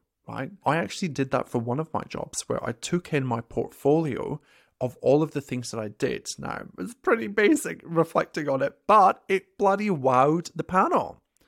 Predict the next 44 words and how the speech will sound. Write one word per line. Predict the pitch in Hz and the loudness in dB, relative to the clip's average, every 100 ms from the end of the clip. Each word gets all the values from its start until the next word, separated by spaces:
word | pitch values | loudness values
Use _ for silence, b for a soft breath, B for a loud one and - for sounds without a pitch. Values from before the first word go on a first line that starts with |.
| b | b
They | - 185 | 2 2
did | 156 190 196 | 6 4 6
not | 196 214 - | 4 2 0
expect | - - - - 110 - - | -10 -8 -4 -2 -2 -4 0
it. | 139 - | 0 0
No | 123 123 131 | -4 2 4
one | 180 190 | 4 4
else | 165 165 | 2 0
did | - 117 104 | -2 -2 -2
it. | 101 90 - 147 | -4 -6 0 4
And | 151 | 6
I | 143 | 4
can | 147 | 0
tell | 131 147 147 | 0 4 4
you | 151 | 4
right | 131 120 117 | 2 0 -2
now | 120 110 104 139 | -6 -4 -6 -8
that | 143 127 131 | -8 -8 -4
the | 127 123 | -4 -4
portfolio | 123 147 139 - 131 127 123 | 0 0 0 -2 0 0 -2
was | 113 117 123 | -2 -4 -4
a | |
little | 123 127 135 165 - _ | -2 -2 -2 -4 -10 _
paper | - 165 165 180 | -2 -2 0 -2
folder | - 147 151 156 143 139 | 2 2 2 2 -2 0
that | 143 - | -4 0
I | 143 | 0
took | 147 156 151 | 0 -4 0
in | 131 135 147 b - | 0 -2 -8 b -6
that | 151 | -4
had | 156 180 - | -2 -4 -4
some | - 180 180 | -2 0 0
of | 165 | 0
my | 151 139 | 2 2
posters | 135 139 135 135 - 131 | 2 0 0 0 -4 -2
that | 131 | -2
I | 131 | -4
put | - 139 | -2 0
out | 127 127 - | 0 -2 -6
for | 113 - | -8 -6
education | 107 - - 131 131 - 127 123 120 120 | -10 -12 -4 -4 -4 -4 -2 -2 -4 -6
to | 123 - - | -8 -10 -10
increase | 117 113 131 123 | -12 -6 -4 -4
engagement. | 113 113 120 123 123 135 123 120 | -4 0 2 2 0 -4 -4 -6